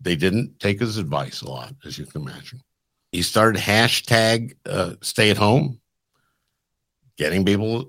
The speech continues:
to stay at home, which isolate, which we needed to do. We just needed to do that. And that stopped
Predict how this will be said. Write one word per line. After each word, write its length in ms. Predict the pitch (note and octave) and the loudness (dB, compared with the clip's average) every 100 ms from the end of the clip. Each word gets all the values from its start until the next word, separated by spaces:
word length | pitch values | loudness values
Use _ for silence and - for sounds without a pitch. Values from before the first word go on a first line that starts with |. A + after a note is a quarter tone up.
| C#3+ | -10
to 80 | G#2+ | -6
stay 260 | - A2+ A2+ | -4 0 2
at 80 | |
home, 160 | B2+ C#3 | 4 4
which 220 | G2+ G2+ - - | 2 -2 -12 -4
isolate, 440 | F2+ G#2 A2 C3+ | 0 0 2 2
which 220 | C3 - | 2 0
we 100 | B2+ | 2
needed 480 | B2+ D3 F#3 F3+ D3 | 4 4 4 2 0
to 220 | - F3+ | 0 0
do. 320 | E3 D#3 E3 A2 | 4 4 4 4
We 160 | G2 | 0
just 240 | G2 - F2+ | -4 -6 -2
needed 400 | A2 B2+ A#2+ G2+ | 0 0 -2 -4
to 140 | A#2 | -4
do 220 | G2+ A2+ | 0 0
that. 340 | G#2+ D#2 E2+ A2+ | 0 0 0 -2
And 220 | - F#2 | -2 -2
that 280 | F#2+ B2+ - | 0 -2 -4
stopped 680 | - - G#2+ G#2 A#2 - | -4 2 6 6 4 -2